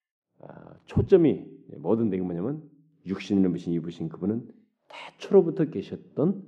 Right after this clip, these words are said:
하나님이시다. 하나님의 아들이다. 여기에 이제 초점을 맞춰 글을 쓴 거예요. 모든 자료를 사용해서. 여기는 유대인들을 대상으로 썼으니까 예수 그리스도는 메시아,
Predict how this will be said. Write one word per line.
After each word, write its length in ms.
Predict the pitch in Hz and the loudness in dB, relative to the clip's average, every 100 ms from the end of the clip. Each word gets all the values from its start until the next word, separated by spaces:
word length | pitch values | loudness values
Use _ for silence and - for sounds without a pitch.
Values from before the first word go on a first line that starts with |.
| - | -20
하나님이시다. 1040 | _ - 165 180 175 139 87 80 - - _ _ _ _ _ _ _ _ | _ -10 -6 -4 -2 -2 -4 -8 -18 -20 _ _ _ _ _ _ _ _
하나님의 440 | 143 151 151 101 | -2 2 2 0
아들이다. 580 | 82 98 160 - - _ _ _ | -2 -4 -4 -6 -12 _ _ _
여기에 300 | 110 147 180 | 4 4 6
이제 140 | 196 185 | 4 4
초점을 320 | 185 175 135 | 2 0 2
맞춰 200 | 101 92 | 2 -2
글을 220 | - 87 | -6 -8
쓴 200 | - 101 | -6 -6
거예요. 240 | - 113 - _ _ _ _ | -6 -10 -16 _ _ _ _
모든 360 | - 101 98 90 | -8 0 0 0
자료를 380 | - 95 82 - | 0 0 0 -4
사용해서. 560 | 95 73 71 69 120 - _ _ | -6 -6 -8 -12 -14 -16 _ _
여기는 540 | 95 98 147 202 - - _ _ - | 0 2 2 2 -6 -18 _ _ -8
유대인들을 460 | 113 143 147 143 | 4 6 6 4
대상으로 320 | 127 117 120 113 | 2 0 0 0
썼으니까 560 | 117 127 120 147 175 - _ _ _ _ | -4 -8 -6 -4 -6 -12 _ _ _ _
예수 280 | 87 90 - | -4 -4 -4
그리스도는 440 | 92 - 82 82 | -6 -4 -4 -2
메시아, 580 | 80 85 - 92 - - | -2 -2 -2 -6 -6 -12